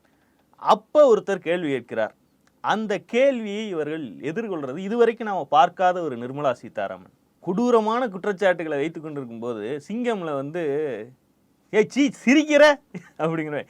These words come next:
"இதுக்கு நீங்க சிரிக்க கூடாது சென்றாயங்கிற" மாதிரி அந்த அம்மா சிரிக்கிறாங்க. அவர் கேட்கக்கூடிய கேள்வி,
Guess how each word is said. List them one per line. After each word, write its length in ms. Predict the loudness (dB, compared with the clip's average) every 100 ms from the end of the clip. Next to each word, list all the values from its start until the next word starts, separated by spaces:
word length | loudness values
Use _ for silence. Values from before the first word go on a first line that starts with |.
| -8
"இதுக்கு 240 | -6 -6
நீங்க 140 | -6 -8
சிரிக்க 320 | -8 -6 -6
கூடாது 360 | -4 0 0 -2
சென்றாயங்கிற" 640 | -10 -6 -4 -4 -10 -16
மாதிரி 500 | -12 -12 -12 -16 -18 _ _ _ _ _ _ _ _ -4
அந்த 160 | 2
அம்மா 160 | 2 2 -4
சிரிக்கிறாங்க. 500 | -6 -4 -2 -4 -6 _
அவர் 220 | -6 -6
கேட்கக்கூடிய 600 | -4 -6 -6 -8 -8 -8 -8
கேள்வி, 640 | -6 -6 -6 -8 -12 -14